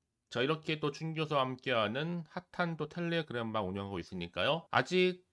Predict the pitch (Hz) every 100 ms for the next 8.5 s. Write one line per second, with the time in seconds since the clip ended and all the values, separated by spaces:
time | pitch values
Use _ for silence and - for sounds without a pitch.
0 | _ - 185 190 196 180 180 175 117 113
1 | 131 131 - - 208 196 139 113 156 147
2 | 156 107 98 120 104 101 135 107 76 -
3 | _ _ _ 127 123 - 202 208 202 185
4 | 135 131 135 - _ _ 123 139 127 87
5 | 85 82 - _ _ _ _ _ 101 98
6 | 95 131 156 160 160 151 90 92 92 90
7 | 87 143 147 151 - 147 151 120 92 80
8 | 76 76 92 165